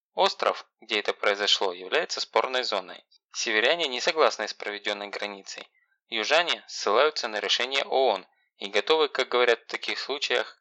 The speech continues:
костьми лечь, но не отдать. В итоге прибрежные воды в том районе еще лет десять назад усиленно минировали как те, так и другие. Что-то из поставленного потом выловили, что-то подорвали, остальное не найденное, где-то болтается.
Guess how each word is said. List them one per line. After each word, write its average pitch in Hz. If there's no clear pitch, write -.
костьми 120
лечь, 135
но 110
не 120
отдать. 110
В 104
итоге 107
прибрежные 113
воды 143
в -
том 104
районе 104
еще 95
лет 147
десять 123
назад 113
усиленно 143
минировали 113
как -
те, 160
так -
и -
другие. 107
Что-то -
из -
поставленного 143
потом 135
выловили, 104
что-то -
подорвали, 104
остальное 110
не 113
найденное, 92
где-то 92
болтается. -